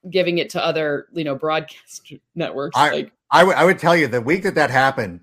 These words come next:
Speaker 2: So I will tell you
Speaker 1: You
Speaker 2: a
Speaker 1: know, I
Speaker 2: little
Speaker 1: was
Speaker 2: bit
Speaker 1: like,
Speaker 2: of
Speaker 1: "What is this?" Yeah, like, <laughs>
Speaker 2: Well,
Speaker 1: what?
Speaker 2: the week that it happened, that Wednesday, I had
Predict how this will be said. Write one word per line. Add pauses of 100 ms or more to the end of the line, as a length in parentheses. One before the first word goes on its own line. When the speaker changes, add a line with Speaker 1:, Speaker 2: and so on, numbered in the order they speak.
Speaker 2:
So
I
will
tell
you
Speaker 1:
You
Speaker 2:
a
Speaker 1:
know,
I
Speaker 2:
little
Speaker 1:
was
Speaker 2:
bit
Speaker 1:
like,
Speaker 2:
of
Speaker 1:
"What
is
this?"
Yeah,
like,
<laughs>
Speaker 2:
Well,
Speaker 1:
what?
Speaker 2:
the
week
that
it
happened, (1000)
that (200)
Wednesday, (340)
I
had